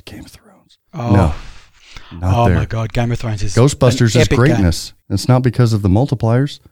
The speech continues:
Speaker 1: Star Wars, one of my favorite games ever. I don't even touch the multipliers.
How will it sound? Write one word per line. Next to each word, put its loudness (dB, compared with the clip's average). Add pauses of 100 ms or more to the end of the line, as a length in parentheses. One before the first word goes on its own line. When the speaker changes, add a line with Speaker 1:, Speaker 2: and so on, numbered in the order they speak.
(120)
Speaker 1:
Star 2
Wars, 2
one 4
of 4
my 4
favorite 0
games 2 (320)
ever. 2
I 2
don't 2
even 2
touch 0
the 0
multipliers. -4